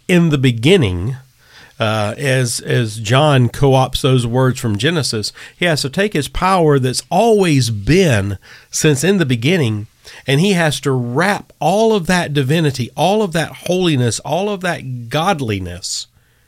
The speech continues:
in humanity. And he does it first in the humanity of a tiny little baby wrapped in swaddling clothes and laid in a feeding trough.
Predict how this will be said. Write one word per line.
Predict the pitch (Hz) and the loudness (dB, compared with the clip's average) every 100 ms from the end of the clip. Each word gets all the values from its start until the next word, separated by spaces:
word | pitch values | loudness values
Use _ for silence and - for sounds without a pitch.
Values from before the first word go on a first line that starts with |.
| _ _ _ _ - | _ _ _ _ -4
in | 151 147 | 0 0
humanity. | 123 131 120 160 117 - - - _ _ _ _ _ _ _ _ _ _ _ _ _ - | 0 0 0 0 -4 -8 -16 -20 _ _ _ _ _ _ _ _ _ _ _ _ _ -4
And | 123 | -2
he | 131 | 2
does | 143 165 | 4 4
it | 139 139 | 2 -2
first | - 202 185 120 - - - _ _ _ | -2 0 2 2 0 -10 -18 _ _ _
in | 160 151 | 0 2
the | 135 | 2
humanity | 104 120 120 175 160 131 123 - | 0 2 2 2 0 0 -2 -2
of | 127 135 131 110 | -2 0 -2 -4
a | 151 117 | -4 -4
tiny | 113 - 156 196 202 185 | -6 -8 -6 -4 -4 -4
little | 170 160 | -2 -2
baby | 139 131 151 110 87 98 _ _ _ _ _ _ _ - | -2 -2 -2 -4 -8 -10 _ _ _ _ _ _ _ -2
wrapped | 120 147 135 | 0 0 2
in | 143 | 2
swaddling | 131 - 143 143 131 127 | 2 2 2 4 4 4
clothes | 131 127 123 123 117 - | 2 0 2 2 0 -4
and | 101 98 | -6 -6
laid | 104 113 139 139 | -2 0 0 0
in | 131 | 0
a | 113 | -2
feeding | - 135 107 87 | -2 -4 -4 -6
trough. | 98 82 - - - | -10 -14 -16 -18 -18